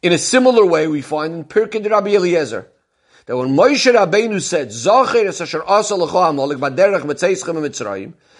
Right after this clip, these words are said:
the Yidden say to Moshe, Moshe Rabbeinu. In one pasuk it says, "You should remember what Amalek did." Another pasuk says,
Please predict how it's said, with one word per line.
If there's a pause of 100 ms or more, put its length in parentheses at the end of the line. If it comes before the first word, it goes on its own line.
(140)
the
Yidden
say
to
Moshe,
Moshe
Rabbeinu. (480)
In
one
pasuk
it
says,
"You
should
remember
what
Amalek
did." (340)
Another
pasuk
says,